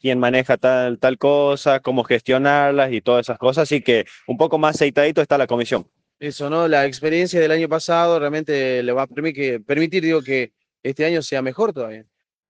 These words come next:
Speaker 1: Obviamente, eh, el año pasado fue una etapa de, de aprendizaje,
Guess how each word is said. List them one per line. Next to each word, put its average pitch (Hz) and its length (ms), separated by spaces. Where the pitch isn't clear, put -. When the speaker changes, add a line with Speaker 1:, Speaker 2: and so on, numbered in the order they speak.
Speaker 1:
Obviamente, 147 760
eh, 104 340
el 104 100
año 120 180
pasado 117 340
fue 120 280
una 107 460
etapa 113 420
de, 98 640
de 101 60
aprendizaje, 120 880